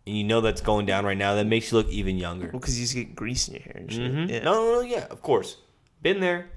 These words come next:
Speaker 1: Look at me.
Speaker 2: Yeah.
Speaker 1: Long hair, don't care. You're looking at him.
Speaker 2: Same thing here, bro. Same thing.
Speaker 1: Okay, but
Speaker 2: My hair's longer than yours, fool.
Speaker 1: Do we got people out front?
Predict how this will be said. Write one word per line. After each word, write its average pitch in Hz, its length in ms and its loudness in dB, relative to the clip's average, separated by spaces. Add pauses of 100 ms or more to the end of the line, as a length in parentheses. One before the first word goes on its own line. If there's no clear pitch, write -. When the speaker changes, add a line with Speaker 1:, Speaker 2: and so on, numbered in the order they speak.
Speaker 1:
Look 156 120 2
at 175 60 6
me. 123 300 0 (180)
Speaker 2:
Yeah. 120 200 -2
Speaker 1:
Long 143 280 4
hair, 139 300 2 (120)
don't 113 220 4
care. 101 240 -2 (500)
You're 101 120 2
looking 117 260 8
at 92 120 4
him. 85 60 -2
Speaker 2:
Same 131 280 4
thing 147 160 8
here, 151 160 4
bro. 127 240 2
Same 135 280 0
thing. 127 320 -2 (2750)
Speaker 1:
Okay, 117 440 6 (380)
but 151 320 12 (1900)
Speaker 2:
My 123 160 2
hair's 139 220 2
longer 143 200 4
than 147 140 4
yours, 147 200 0
fool. 143 280 -2 (1500)
Speaker 1:
Do 127 80 -12
we 156 60 -4
got 240 160 2
people - 220 4
out - 240 0
front? 165 260 4